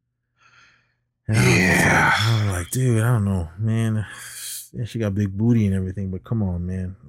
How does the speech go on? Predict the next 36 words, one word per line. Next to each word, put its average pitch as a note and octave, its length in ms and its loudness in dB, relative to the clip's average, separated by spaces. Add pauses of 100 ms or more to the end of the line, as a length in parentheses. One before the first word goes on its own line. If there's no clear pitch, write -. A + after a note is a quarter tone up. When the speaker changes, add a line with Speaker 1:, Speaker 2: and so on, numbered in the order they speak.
Speaker 1:
I - 20 -8
mean, F#2+ 320 -6
it G#2 80 -2
ain't G#2 120 -2
worth, G#2 320 -2
<laughs> - 920 -20
it A2+ 100 -4
ain't G2+ 120 0
worth G#2 260 2
that F#2+ 180 -2
mouth. F#2+ 520 -2 (260)
<laughs> F#3 140 0
So - 640 -2 (640)
she - 180 0
was C#3+ 220 6
hella B2+ 260 4
drunk B2 300 4
with A2+ 140 4
that. A2+ 120 4
We E3+ 140 6
didn't D3 120 4
go C3 120 4
as A#2+ 100 2
far C3+ 300 0
as, A2 180 2
uh, G#2+ 340 2
knocking A#2+ 360 0
on A#2 100 2
the A2 100 2
door A#2+ 360 2
and A2 200 0
running, A2+ 440 2
running A#2+ 300 2
away, A2+ 380 4
but G2 200 0
we, G#2 280 0